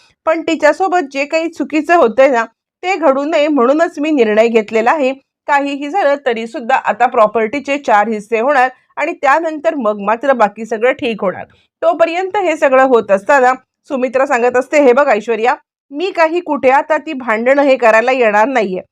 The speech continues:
मला खरंच या सगळ्यामध्ये काही पडलं नाहीये." त्या सासू सुनांना दोघींना काहीही करू दे, तरी सुद्धा मी या सगळ्यात काही पडणार नाहीये, असं म्हटल्यावरती मग मात्र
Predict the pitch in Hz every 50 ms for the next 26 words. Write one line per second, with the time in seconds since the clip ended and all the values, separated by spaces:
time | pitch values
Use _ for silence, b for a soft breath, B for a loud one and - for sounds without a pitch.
0 | _ _ _ _ _ 269 294 302 320 320 - 330 269 294 349 359 370 370 370 370
1 | 359 302 277 285 285 285 277 262 294 285 294 269 277 269 277 269 226 233 226 226
2 | 294 302 311 311 320 320 320 339 370 - _ _ _ _ _ - 320 330 - 349
3 | 294 277 269 - 302 294 - 294 262 269 302 339 330 277 277 277 247 240 240 233
4 | 277 349 294 262 262 277 277 - - 220 208 214 233 269 294 294 320 302 311 277
5 | 294 339 370 269 277 285 285 b b b b b - 302 277 277 277 269 320 370
6 | 285 262 311 311 311 294 277 285 311 311 262 254 254 277 - 269 208 196 208 214
7 | 214 - - 226 233 285 277 320 285 254 254 240 214 202 196 175 190 185 180 175
8 | 170 - _ _ _ _ _ _ - 269 294 403 403 403 415 427 370 330 320 311
9 | 311 359 370 370 349 339 320 262 196 196 202 185 196 214 277 285 262 240 247